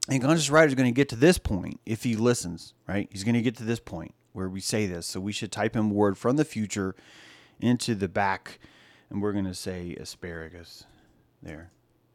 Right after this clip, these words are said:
N-, now, now there's a, a breach has occurred. Several of us know the, what the word asparagus means, and some of us don't. And, and, uh, we will get there when we get there. So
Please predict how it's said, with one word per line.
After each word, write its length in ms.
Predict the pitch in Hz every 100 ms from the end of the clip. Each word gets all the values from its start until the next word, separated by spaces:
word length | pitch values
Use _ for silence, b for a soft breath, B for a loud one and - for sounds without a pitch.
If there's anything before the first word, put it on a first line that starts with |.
| _ B B B B B B B B 139
N-, 100 | 151
now, 400 | 147 151 151 143 -
now 220 | 143 147
there's 320 | 135 135 120
a, 280 | 117 110 107 -
a 100 | 110
breach 420 | 95 139 151 -
has 140 | 131
occurred. 440 | 117 - 143 135 120
Several 360 | - 123 117
of 60 | 110
us 160 | 107 120
know 180 | 120
the, 80 | 113
what 200 | 104 107
the 60 | 101
word 180 | 101 98
asparagus 500 | - 113 104 98 -
means, 320 | 104 98 95
and 120 | 92
some 160 | 92 95
of 80 | 90
us 100 | 87
don't. 340 | 92 87 87 -
And, 320 | 90 85 -
and, 240 | 87 85
uh, 180 | 82 87
we 120 | 90 90
will 120 | 87
get 180 | 87 -
there 140 | 82
when 160 | 76 -
we 80 |
get 180 | - -
there. 200 | - 78 -
So 300 | 165 139